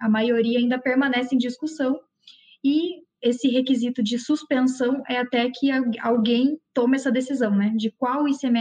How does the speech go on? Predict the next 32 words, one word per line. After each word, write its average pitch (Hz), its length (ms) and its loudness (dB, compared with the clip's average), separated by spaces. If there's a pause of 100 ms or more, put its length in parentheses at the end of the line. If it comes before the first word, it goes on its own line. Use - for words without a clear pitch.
(120)
S 240 140 -6
eu 247 80 0
devo 233 380 0
excluir 262 680 -2
da 226 100 -2
base 220 280 0
de 254 120 -10
cálculo 214 360 -4
do 214 60 -12
pis 220 140 -8
e 214 60 -6
da 226 80 -4
cofins. 220 480 -2 (1080)
É, 202 540 4 (260)
esse 254 120 -4
tema, 226 560 2 (600)
não 214 160 4
sei, 220 200 2
Léo, 208 160 0
o - 20 -4
que 214 100 -4
que 214 80 -8
você 220 220 -2
acha, 214 300 -2
mas 240 440 2 (460)
ele 233 260 0
vai 247 180 0
dar 226 140 2
um 262 160 4
grande 254 380 2
impacto 262 560 -4
no, 262 280 -2